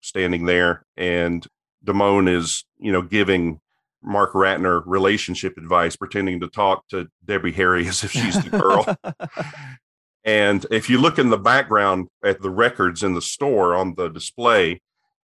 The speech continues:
Speaker 1: Exit Stage Left, there's a whole row of Exit Stage Left albums in the background.
Speaker 2: Yeah.
Speaker 1: 'Cause that album had just come out earlier that year, I believe, when they were filming this.
Speaker 2: And that's the weird thing about most of the eighties is that the, the Rush references are just sprinkled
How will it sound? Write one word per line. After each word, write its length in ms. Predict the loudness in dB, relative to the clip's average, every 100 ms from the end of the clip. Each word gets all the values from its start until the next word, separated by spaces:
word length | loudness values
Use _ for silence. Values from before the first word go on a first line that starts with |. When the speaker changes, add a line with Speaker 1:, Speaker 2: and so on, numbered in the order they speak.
| -4
Speaker 1:
Exit 300 | -4 -2 -8
Stage 340 | -2 -2 0
Left, 320 | 0 2 2 0
there's 160 | -2
a 80 | -2
whole 420 | 0 2 2 0
row 360 | 0 2 2 0
of 140 | -2
Exit 280 | -4 -4 -10
Stage 320 | -8 -6 -4
Left 300 | 0 2 2
albums 440 | 0 0 0 -6 -8
in 80 | -6
the 40 |
background. 560 | -2 0 -2 -4 -6 -8 _
Speaker 2:
Yeah. 240 | -4 -4 -4 _ _ _ -8
Speaker 1:
'Cause 160 | -2
that 160 | -2 0
album 420 | 2 2 2 0
had 220 | -2 -4 -4
just 260 | 0 0 0
come 160 | 0
out 320 | 2 2 0 -4 -2
earlier 320 | 2 4 4
that 200 | 4 2
year, 220 | 2 0
I 60 | 0
believe, 260 | 0 -4 -4
when 120 | -4
they 60 | -2
were 140 | -2
filming 400 | 0 2 2 0
this. 280 | -4 -8 -14 _ _ _ _
Speaker 2:
And 80 | 0
that's 160 | 0 2
the 80 | 4
weird 200 | 4 2
thing 100 | 0
about 280 | 2 2 0 _ _
most 320 | 2 2 2
of 100 | -2
the 140 | 0 2
eighties 360 | 2 2 -2
is 120 | -6 -4
that 200 | -4 -2
the, 320 | 0 2 0 -4 _ _
the 100 | -6
Rush 240 | -2 0 0
references 420 | -2 -2 -6 -4
are 40 | -4
just 300 | -6 -6 -4
sprinkled 680 | -6 -2 0 2 2 0